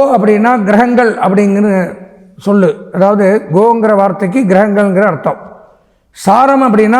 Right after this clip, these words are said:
பெயர்ச்சியாகுதல், நகருதல், மூவாகிறது அப்படிங்கிறத எடுத்துக்கலாம். கோச்சாரம்னா கிரகங்களுடைய நகர்வுகள், கிரகங்கள் எங்க நகரும் அப்படிங்கிற கேள்வி வரும்.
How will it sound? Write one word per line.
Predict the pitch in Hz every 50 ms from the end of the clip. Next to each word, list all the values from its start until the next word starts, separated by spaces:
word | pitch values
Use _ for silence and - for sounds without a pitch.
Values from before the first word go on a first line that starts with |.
| 233
பெயர்ச்சியாகுதல், | 208 226 226 240 220 220 - 247 226 220 214 190 196 202 240 247 240
நகருதல், | 214 208 202 220 220 208 220 240 240
மூவாகிறது | 220 208 208 214 226 226 220 190 196 202 196 214
அப்படிங்கிறத | 202 180 185 196 180 175 180 190
எடுத்துக்கலாம். | 196 165 156 139 160 131 123 120 123 - - _ _ _ _ _ _ _ _ _ _ _ -
கோச்சாரம்னா | 143 147 180 214 220 196 226 220 214 202 196 202 226 247 233
கிரகங்களுடைய | 196 202 202 220 233 226 233 226 220 202 196 202 226 233
நகர்வுகள், | 214 196 180 196 190 180 170 165 185 170 135 110 - - - - - - - - _ _ _ _ _ _ -
கிரகங்கள் | 165 190 214 247 254 254 254 254 240
எங்க | 220 220 233 254
நகரும் | 240 220 214 208 240 254 254 247
அப்படிங்கிற | 208 208 220 214 214 208 196
கேள்வி | 151 185 202 208 202 196
வரும். | 170 170 156 143